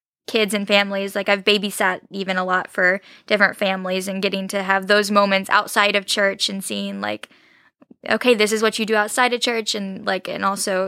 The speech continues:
experiencing them in church and hearing their answers and how much they are just absorbing about the Bible lessons. And, um, yeah, so those are my main highlights. It's,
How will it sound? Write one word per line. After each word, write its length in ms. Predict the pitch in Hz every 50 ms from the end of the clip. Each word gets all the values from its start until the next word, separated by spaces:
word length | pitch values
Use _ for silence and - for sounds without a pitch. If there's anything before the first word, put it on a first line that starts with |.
| -
experiencing 600 | - - 196 - - - 202 202 202 196 - -
them 220 | 190 185 185 196 - -
in 180 | 240 247 240 233
church 380 | - - 226 202 196 190 -
and 80 | 202 185
hearing 280 | 214 220 208 208 202
their 120 | 196 190 -
answers 480 | - 208 208 214 202 - 208 190 190
and 140 | 190 185 180
how 120 | 185 208 208
much 240 | 208 208 196 -
they 160 | - 190 185 -
are 360 | - 185 196 196 190 190 196 - - - - - - -
just 200 | 220 208 196 220
absorbing 580 | 190 196 185 196 185 196 196 190 202 190 190
about 240 | 190 185 190 190 -
the 80 | 196 185
Bible 320 | - 180 185 180 196 190
lessons. 640 | 185 185 190 190 - - 190 185 180 180 185 185 185
And, 280 | 185 175 175 180 196 190 _ _ _ _ _ _ _ _ _ _ _ _ -
um, 440 | - 226 202 175 180 190 208 214 208 _ _ _ _ _ _ _ _ _ _ _ _ -
yeah, 200 | 202 214 196 190
so 180 | - - - 202
those 280 | 190 214 220 214 208
are 140 | 214 202 185
my 220 | - - 208 196
main 260 | 190 190 190 185 185 185
highlights. 640 | 185 185 190 190 196 196 208 202 - - - - - _ -
It's, 240 | 233 202 - -